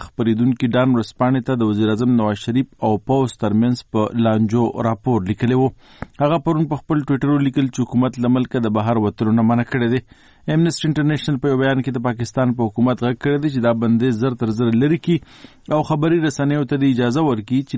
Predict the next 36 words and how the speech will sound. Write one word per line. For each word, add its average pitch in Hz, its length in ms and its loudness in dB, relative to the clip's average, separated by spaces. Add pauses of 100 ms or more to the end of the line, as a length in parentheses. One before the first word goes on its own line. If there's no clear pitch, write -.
له 113 140 2
ویرې 127 280 2 (140)
په 120 100 0 (260)
پاکه 143 260 -2 (100)
فضا 110 540 -2 (100)
کې 123 100 -4 (100)
کار 117 220 2
وکړي. - 400 -4 (1600)
د 165 40 2 (180)
بې 170 120 2
سرحده 180 360 0
خبریالانو 160 480 0
ادارې 151 320 0
د 147 100 0
روان 147 280 2
کال 147 200 -2
په 127 100 -6
پیل 135 140 0
کې 135 220 -4
په 135 80 0
یو 127 100 0
راپور 123 320 -2
کې 131 140 0
ویلي 127 200 2
وو 120 120 0
چې 120 120 -8
پاکستان 117 640 0
په 117 240 2
جنوبي 110 400 2
ایشیا 117 320 -2
کې 127 240 -2
د 113 140 0
بیان 110 280 2
د 104 120 2
ازادۍ 101 400 0
او 151 40 0